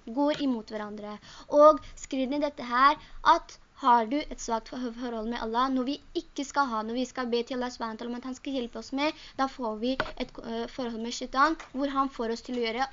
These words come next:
akkurat det han ønsker å gjøre. Og det var akkurat dette her som skjedde med Bani Israel. Når de kastet boka bak ryggen sin, når de kastet både Koranen, Islam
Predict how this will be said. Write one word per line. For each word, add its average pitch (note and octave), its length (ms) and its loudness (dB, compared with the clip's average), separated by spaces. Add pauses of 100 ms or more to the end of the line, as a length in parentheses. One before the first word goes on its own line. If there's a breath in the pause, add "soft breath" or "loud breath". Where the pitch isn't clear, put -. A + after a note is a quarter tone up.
(140)
akkurat B3 320 -6
det A3 100 -6
han G#3+ 160 -10
ønsker A3 300 -10
å G#3+ 80 -8
gjøre. G#3 160 -14 (180 loud breath)
Og D4+ 160 2
det E4+ 80 2
var F4 80 2 (220)
akkurat D#4 420 0
dette B3+ 240 -6
her A#3+ 160 -2
som C4 80 -4
skjedde A3 320 -8
med A3+ 80 -6
Bani A3 240 -6
Israel. G#3+ 400 -12 (400 loud breath)
Når E4+ 240 6
de G#4 160 8
kastet D#4 400 -2
boka A#3+ 400 0
bak A#3+ 160 -4
ryggen G#3 240 -8
sin, B3 160 -6
når C4+ 140 0
de - 100 -8
kastet C#4 280 -2 (120)
både C4 320 0
Koranen, B3+ 520 0 (520)
Islam C4 480 4